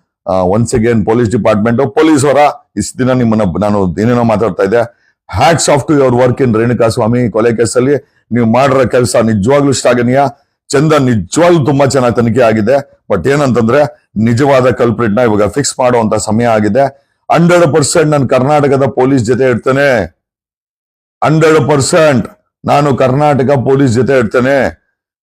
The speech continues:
ತನಿಖೆನ ನೀವು ಏನ್ ಬೆ-, ನೀವು ತನಿಖೆನ ಸರಿಯಾಗಿ ಮಾ-, ಮಾಡಿ. ಆಮೇಲೆ ನಮಗ್ ಗೊತ್ತಿದೆ ನಿಮ್ ಮೇಲೆ ಸಿಕ್ಕಾಪಟ್ಟೆ ಪ್ರೆಷರ್ ಇದೆ. Especially ಡಿ ಜಿ ಪಿ ಮತ್ತೆ ದಯಾನಂದ್ಗೆ ಸಿ ಬಿ ಐ ಅನ್ನೋ ಅಸ್ತ್ರನ ಮುನಿ ಬಳಸಿದ್ದಾನೆ.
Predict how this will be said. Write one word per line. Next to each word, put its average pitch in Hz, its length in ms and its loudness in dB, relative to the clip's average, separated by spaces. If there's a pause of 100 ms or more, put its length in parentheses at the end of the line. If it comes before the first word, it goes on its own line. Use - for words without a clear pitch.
ತನಿಖೆನ 156 520 2 (400)
ನೀವು 123 300 2
ಏನ್ 131 320 0
ಬೆ-, 120 100 0
ನೀವು 120 240 0
ತನಿಖೆನ 147 440 0
ಸರಿಯಾಗಿ 131 480 0
ಮಾ-, 117 240 0
ಮಾಡಿ. 120 560 0 (460)
ಆಮೇಲೆ 151 360 2
ನಮಗ್ 131 200 0
ಗೊತ್ತಿದೆ 135 320 0
ನಿಮ್ 127 160 0
ಮೇಲೆ 120 140 0
ಸಿಕ್ಕಾಪಟ್ಟೆ 123 440 0
ಪ್ರೆಷರ್ 107 300 0
ಇದೆ. 104 500 -2 (100)
Especially 135 500 -2
ಡಿ 127 100 0
ಜಿ 143 80 0
ಪಿ 139 120 0
ಮತ್ತೆ 123 320 0
ದಯಾನಂದ್ಗೆ 120 480 0
ಸಿ 143 220 -4
ಬಿ 147 120 2
ಐ 135 140 2
ಅನ್ನೋ 120 440 0 (320)
ಅಸ್ತ್ರನ 135 400 -2
ಮುನಿ 139 300 0
ಬಳಸಿದ್ದಾನೆ. 117 840 -2